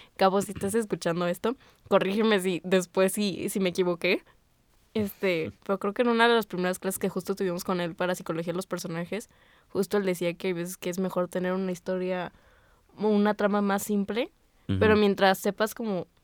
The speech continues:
Speaker 1: meterle más a tus personajes o ese tipo de cosas, al final de cuentas ellos van a ser los encargados en, en guiar la trama, porque pues como ellos son los que traen todos los contra-, sus contradicciones, sus conflictos, sus dilemas,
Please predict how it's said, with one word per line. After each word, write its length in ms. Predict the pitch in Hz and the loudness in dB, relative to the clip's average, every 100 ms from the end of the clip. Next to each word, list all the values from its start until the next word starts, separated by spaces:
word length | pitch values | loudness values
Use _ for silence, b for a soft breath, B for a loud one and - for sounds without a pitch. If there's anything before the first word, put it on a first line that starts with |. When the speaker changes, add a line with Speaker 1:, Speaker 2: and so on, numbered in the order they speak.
| _ _ - _ _ | _ _ -20 _ _
Speaker 1:
meterle 460 | - 208 214 208 214 | 0 0 4 4 6
más 260 | 220 208 226 | 4 2 2
a 160 | 214 | 2
tus 160 | - 185 | 0 -4
personajes 760 | 175 175 190 196 196 208 196 | -4 -2 -4 -4 -4 -4 -4
o 40 | 202 | -4
ese 160 | 196 | -6
tipo 240 | 226 214 214 | -6 -4 -6
de 40 | |
cosas, 420 | - 190 254 359 b b b b _ _ b b | -6 -6 -6 -8 b b b b _ _ b b
al 140 | - 226 | 0 0
final 280 | 220 208 202 | 2 2 2
de 80 | |
cuentas 260 | 220 202 208 | 0 0 0
ellos 160 | 208 202 | 0 0
van 140 | 202 | 0
a 40 | 202 | -2
ser 120 | 196 | -2
los 140 | 202 | -2
encargados 540 | 220 202 165 165 180 190 | -2 -2 0 0 0 0
en, 220 | 170 160 b b b b _ | -4 -6 b b b b _
en 200 | 202 196 | 0 2
guiar 180 | 185 190 | 2 4
la 140 | 190 | 2
trama, 280 | 190 196 196 | 0 0 -2
porque 240 | 190 185 - | -2 -10 -8
pues 180 | 185 | -8
como 240 | - 196 190 | -4 0 2
ellos 180 | 196 226 | 2 0
son 100 | 226 | -2
los 100 | 226 | -2
que 100 | 226 | -2
traen 220 | 196 185 | -2 -2
todos 200 | 208 208 | 0 2
los 300 | 202 170 - | 2 0 -2
contra-, 400 | - 196 185 180 | -6 -4 0 -2
sus 200 | 190 196 | -2 -8
contradicciones, 580 | 190 185 175 - 202 202 | -6 -6 -6 -6 -6 -6
sus 140 | 190 | -8
conflictos, 460 | - 185 190 180 196 | -10 -6 -6 -2 -2
sus 120 | 185 | 0
dilemas, 560 | 185 175 180 190 247 | -2 -4 -6 -4 -6